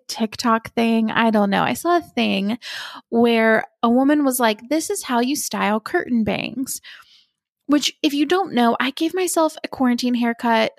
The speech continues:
like, a month or two ago, and the intention was to have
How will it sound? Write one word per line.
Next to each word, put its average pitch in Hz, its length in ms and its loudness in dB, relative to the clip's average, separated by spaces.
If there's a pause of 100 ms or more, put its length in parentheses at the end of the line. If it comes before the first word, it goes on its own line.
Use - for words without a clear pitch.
(120)
like, 196 360 -2 (1120)
a 226 160 0
month 220 340 2
or 285 100 2
two 302 200 0
ago, 294 420 2 (560)
and 233 400 4
the 247 100 0
intention 269 680 0
was 226 140 -2
to 226 80 -6
have 196 460 2